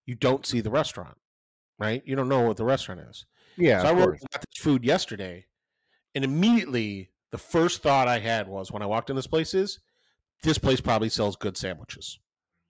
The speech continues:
Speaker 1: Right?
Speaker 2: Mm, yeah.
Speaker 1: And my question to you is, is do you agree with me in the statement that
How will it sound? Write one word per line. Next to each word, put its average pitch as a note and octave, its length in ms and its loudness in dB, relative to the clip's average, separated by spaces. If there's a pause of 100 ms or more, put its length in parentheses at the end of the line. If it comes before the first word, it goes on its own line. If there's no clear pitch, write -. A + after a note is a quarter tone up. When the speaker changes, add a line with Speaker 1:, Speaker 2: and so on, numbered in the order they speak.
(180)
Speaker 1:
Right? A#2 420 -2
Speaker 2:
Mm, D2 80 -20 (340)
yeah. F2+ 260 0 (480)
Speaker 1:
And B2+ 80 -2
my A#2 100 0
question D3 420 0
to A2 60 -6
you G2 160 -4
is, F2 380 -12 (420)
is C3+ 180 0
do C#3 120 -8
you F#3 180 2
agree D3 260 2
with B2 140 2
me A#2 80 -2
in G#2+ 60 -4
the G2+ 40 -8
statement G2 580 -6 (380)
that A2+ 360 2